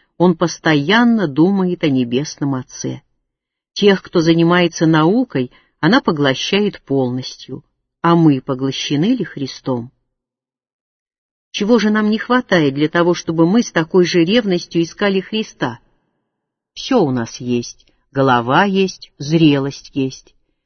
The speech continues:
Препятствие мы сами, наше «я». Если мы не откажемся от себя, то как в нас войдёт Христос?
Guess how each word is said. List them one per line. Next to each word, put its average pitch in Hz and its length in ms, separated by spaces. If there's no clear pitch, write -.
Препятствие 202 1000
мы 185 180
сами, 139 560
наше 165 320
«я». 139 400
Если 165 280
мы 170 140
не 170 120
откажемся 156 720
от 139 100
себя, 175 480
то - 100
как - 260
в - 40
нас 131 240
войдёт 127 400
Христос? - 680